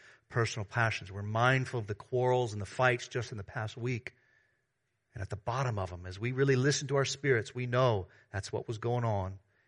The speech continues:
It was more about me than that thing. We know, God, that there are some of us, that some aspects, Lord, I know it's true of me, where I wish I could just be a friend here. I don't want to be an alien. We know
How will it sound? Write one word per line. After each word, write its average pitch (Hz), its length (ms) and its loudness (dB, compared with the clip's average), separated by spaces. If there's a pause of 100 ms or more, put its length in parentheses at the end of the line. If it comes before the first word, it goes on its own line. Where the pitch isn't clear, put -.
(120)
It - 40 -10
was 95 120 -6
more 107 220 0
about 113 280 2
me 120 200 2
than 92 140 -8
that 98 180 -4
thing. 90 300 -6 (2000)
We 120 160 2
know, 135 320 8
God, 104 260 2
that 110 120 -6
there 120 120 4
are 117 60 4
some 151 260 6
of 123 120 6
us, 113 140 4
that 143 120 -8 (180)
some 151 220 6
aspects, 147 500 8
Lord, 127 140 4
I 139 40 8
know 151 140 4
it's 160 100 0
true 160 180 2
of 139 100 0
me, 156 160 8
where 135 140 4
I 139 60 8
wish 165 480 8 (240)
I 180 60 -2
could 156 100 2
just 143 120 -4
be 160 100 4
a 127 40 4
friend 156 480 0
here. 113 360 2
I 135 40 -4
don't 156 180 -4
want 202 200 4
to 131 60 4
be 95 180 -4
an 87 80 -4
alien. 87 320 -6 (1900)
We 113 100 -2
know 113 400 4